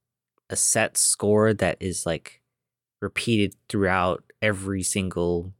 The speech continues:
screening of the film. I'm sure there was one that was intended, like, maybe somebody wrote it for the film, but it, that doesn't guarantee that every single theater used that score,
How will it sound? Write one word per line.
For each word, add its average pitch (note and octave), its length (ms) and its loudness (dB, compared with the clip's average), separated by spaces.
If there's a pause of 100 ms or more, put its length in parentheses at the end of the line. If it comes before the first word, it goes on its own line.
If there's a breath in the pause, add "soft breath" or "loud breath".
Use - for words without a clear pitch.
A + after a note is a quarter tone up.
screening G#2+ 440 0
of D#2+ 80 -6
the D#2+ 80 -12
film. E2 340 -12
I'm F#2+ 140 -6
sure B2+ 180 0
there A2 140 4
was F#2 320 -2
one G#2 280 2
that F#2+ 240 -2 (360)
was F#2+ 220 -4
intended, F2+ 640 -2 (140)
like, E2 160 -14
maybe G2 180 -4
somebody F2+ 320 -6
wrote G2 220 0
it E2+ 100 -2
for - 160 -10
the E2+ 120 -16
film, E2+ 400 -16 (500 loud breath)
but G2+ 100 -2
it, F#2+ 280 -6
that A2+ 120 0
doesn't A2 240 0
guarantee G2 500 0
that F2+ 180 2
every F#2 400 -2 (120)
single F2+ 520 -4 (100)
theater F2 500 0 (500 soft breath)
used G2+ 360 0
that F2 180 0
score, D2+ 580 -4